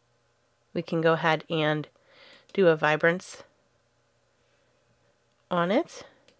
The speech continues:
Brighten it up a little like we did in Photoshop. See, okay.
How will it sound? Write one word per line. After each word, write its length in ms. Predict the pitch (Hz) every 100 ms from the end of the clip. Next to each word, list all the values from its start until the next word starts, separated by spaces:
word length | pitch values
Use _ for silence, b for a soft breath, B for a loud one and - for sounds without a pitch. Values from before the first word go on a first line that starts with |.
| _ _ _ _ _ _ _ _ _ _ _ _ _ _ _ _ -
Brighten 300 | 180 170 175
it 120 | -
up 160 | 170 -
a 60 |
little 200 | 170 175
like 200 | 175 165
we 80 | 160
did 160 | 165 160
in 120 | 156
Photoshop. 760 | - 156 160 160 165 170 233 - _ _ - _ _ _ _ _ _ _ _ _ _ _ _ _ _ _ _ _ _ _ _ _ _ - _ _ _ _ _ _ _ _ _ _ - -
See, 120 | 156
okay. 360 | 147 - 185